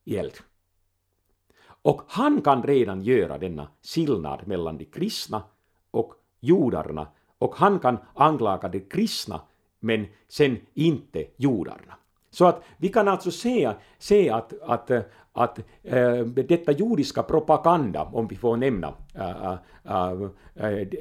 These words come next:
deras propaganda på, på, på, på, på, på detta sätt, att det slog igenom ganska snabbt. Kejsar Claudius har ingen aning om skillnaden mellan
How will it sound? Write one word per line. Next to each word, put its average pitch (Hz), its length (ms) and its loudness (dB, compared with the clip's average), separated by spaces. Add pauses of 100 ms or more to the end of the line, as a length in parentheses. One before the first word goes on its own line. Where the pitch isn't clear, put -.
deras 127 300 4
propaganda 117 600 0
på, 92 200 -4
på, 101 240 -2
på, 104 180 -4
på, 107 360 -4 (100)
på, 98 220 0 (460)
på 127 100 2
detta 147 300 4
sätt, 135 220 2 (460)
att - 220 -10 (420)
det 170 160 6
slog 220 400 0
igenom 143 520 2
ganska 240 520 -4
snabbt. - 540 -8 (840)
Kejsar 202 380 4
Claudius 160 500 2
har 117 160 0
ingen 165 340 2
aning 165 460 0 (560)
om 127 180 2
skillnaden 110 600 0
mellan 95 340 -2